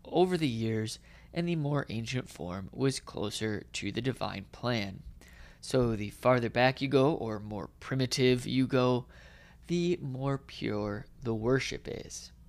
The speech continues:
Another strand of thought that we have seen many times in this podcast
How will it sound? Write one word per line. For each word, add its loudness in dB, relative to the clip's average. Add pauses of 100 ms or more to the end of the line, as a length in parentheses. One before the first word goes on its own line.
(880)
Another 2
strand -4
of -6
thought -2
that 2
we 4
have 2
seen -4
many -2
times -2
in -6
this -8
podcast -2